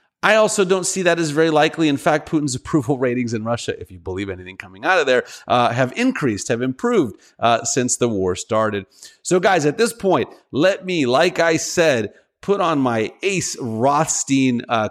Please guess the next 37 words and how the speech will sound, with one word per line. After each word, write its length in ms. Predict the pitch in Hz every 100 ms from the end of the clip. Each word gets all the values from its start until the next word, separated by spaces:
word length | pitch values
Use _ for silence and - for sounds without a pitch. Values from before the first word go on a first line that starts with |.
| -
costume 540 | - 185 165 - 160 156
here, 240 | 147 156
my 220 | 156 107
handicapping 1040 | 104 107 165 175 156 - 156 123 - 156 170 - _
from 220 | - 139
Casino, 640 | 143 147 - 143 139 139 127 - - -
uh, 220 | 113 117 -
and 160 | 135
kinda 240 | 123 143 127
give 240 | 107 127
you 140 | 123 123
my 200 | 107 104
odds 340 | 101 104 95
here. 240 | 117 98 - _ -
And 340 | 139 131 127
without 380 | 135 170 196 180
going 340 | 147 170 170 151
through 200 | 156 139
each 260 | 156 151
scenario 560 | - 139 135 135 123 113
again, 320 | 98 113 113
guys, 220 | 107 107
what 100 | 117
I'm 140 | 123 151
gonna 120 | 143
tell 280 | - 135 123
you 100 | 120
is 80 |
that 120 | 110 113
I 160 | 135
believe 380 | 139 135 120 104 - _
that 260 | - 131 _
the 80 | 143
most 260 | 165 185 185
likely 420 | 196 190 208 180 -
outcomes 580 | 151 135 - 147 135 -
are 360 | 123 117 117